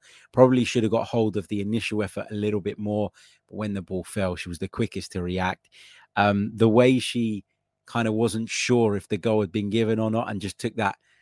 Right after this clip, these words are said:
few seconds, uh, to start celebrating, that little delay just to make sure was, was also, um,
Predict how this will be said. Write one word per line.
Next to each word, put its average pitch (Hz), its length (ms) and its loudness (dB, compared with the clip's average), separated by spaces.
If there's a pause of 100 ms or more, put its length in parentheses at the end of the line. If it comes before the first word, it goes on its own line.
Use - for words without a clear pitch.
(260)
few 113 260 0
seconds, - 720 -4
uh, 95 380 -6
to 98 100 -10
start - 320 -4
celebrating, 107 520 -4
that 98 160 -6
little 110 260 -2
delay 107 360 0
just 95 220 -6
to 104 80 -2
make 104 220 -2
sure 101 240 -2
was, 92 320 -8 (480)
was 98 160 -2
also, 101 480 0
um, 92 440 -6